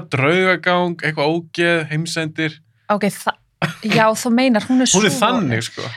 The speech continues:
Speaker 2: Heldur hún myndi ekki me-, meika Temptation Island? Það er, sko, ef ég ætti að velja, ég var um að tala um það við stelpurnar í gær, ef ég ætti að velja fantasy, nei, hérna fantasy suituna,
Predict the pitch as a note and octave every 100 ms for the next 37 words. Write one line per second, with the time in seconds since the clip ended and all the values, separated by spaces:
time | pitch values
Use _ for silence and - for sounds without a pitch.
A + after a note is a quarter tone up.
0 | - A#3+ B3+ C#4 C#4 D#4 D#4+ D4+ D#4 C4+
1 | D#4 C#4+ C#4+ D4+ - D4 C#4 C4+ F3 D3+
2 | - - - - A#3+ A#3+ G3 C3+ E3 G#3+
3 | D4+ D4 E4 D4+ D#3 D3 - A3 A#3+ B3
4 | C#4+ E4 D4 B3+ A#3+ - - F#3+ F#3+ F3+
5 | D3+ C#3+ - - - - _ A3+ C4 D#4+
6 | D#4+ E4 D#4 A#3+ F3+ D#3+ E3 - _ _
7 | - C#4 - B3+ A#3 A#3 G#3+ A#3+ B3 A3
8 | - - G3+ A#3 - G#3+ - - F3+ F3+
9 | E3+ E3+